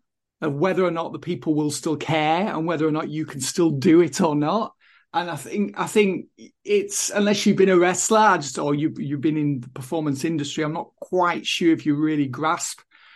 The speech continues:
how much of a barrier that is that you have to overcome. Or,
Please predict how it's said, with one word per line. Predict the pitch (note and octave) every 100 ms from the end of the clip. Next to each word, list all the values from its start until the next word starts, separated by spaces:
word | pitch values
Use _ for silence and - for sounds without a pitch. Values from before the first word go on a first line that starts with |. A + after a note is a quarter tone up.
| _ -
how | F#3 F3+ E3+ D#3+ D#3 -
much | D#3+ E3 F3 -
of | E3
a |
barrier | C3 D3 F3 E3 D#3
that | D#3
is | D3 D#3+ C3
that | D3+
you | D#3 D3 B2+ B2+
have | - F3 -
to | F3+ D#3+
overcome. | B2+ A#2+ - F3+ F#3+
Or, | D#3 B2+